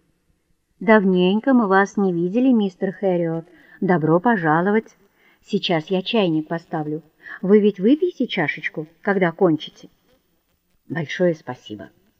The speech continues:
Не откажусь». Я вышел во двор. По лицу хлестнул холодный ветер, но мне было тепло от такого приема. Обычная приветливость Фарроу — после краткого знакомства с семейством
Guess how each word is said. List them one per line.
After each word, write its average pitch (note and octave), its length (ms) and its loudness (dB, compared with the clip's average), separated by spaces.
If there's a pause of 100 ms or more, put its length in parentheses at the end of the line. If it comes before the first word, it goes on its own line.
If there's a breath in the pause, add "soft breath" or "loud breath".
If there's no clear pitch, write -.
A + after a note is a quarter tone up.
(160)
Не F3 160 0
откажусь». - 600 -10 (1200)
Я C4 160 4
вышел C#4+ 320 2
во A3 120 0
двор. F3 400 -4 (840)
По - 40 0
лицу A3+ 380 2
хлестнул A3 480 -2
холодный F#3+ 540 2
ветер, F3+ 440 -2 (560)
но G#3+ 160 4
мне A3+ 240 6
было G#3+ 220 4
тепло A#3 440 0
от G#3+ 120 -4
такого E3+ 380 -2
приема. D#3+ 600 0 (680 loud breath)
Обычная G3 520 2
приветливость F#3 720 -4
Фарроу — E3 720 2 (280 soft breath)
после F#3+ 240 -2
краткого F#3 520 0
знакомства F3 640 -2
с D#3+ 80 -20
семейством F3+ 640 -2